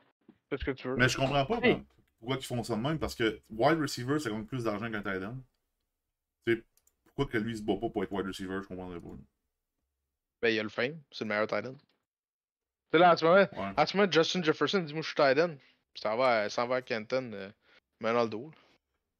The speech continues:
Speaker 2: Une main dans le dos.
Speaker 1: <laughs> C'est grave, là.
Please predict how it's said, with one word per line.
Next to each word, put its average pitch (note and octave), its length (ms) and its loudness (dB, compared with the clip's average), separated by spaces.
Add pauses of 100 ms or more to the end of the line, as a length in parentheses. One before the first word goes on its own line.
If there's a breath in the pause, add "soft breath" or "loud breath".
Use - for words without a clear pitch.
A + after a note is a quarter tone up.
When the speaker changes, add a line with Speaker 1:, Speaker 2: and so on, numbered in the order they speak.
(2000)
Speaker 2:
Une B2+ 100 0
main A#2+ 140 2
dans C3 80 2
le B2+ 60 -2
dos. B2 180 2 (1160)
Speaker 1:
<laughs> - 200 -10
C'est - 640 -4
grave, C#4+ 340 2
là. C#4+ 120 2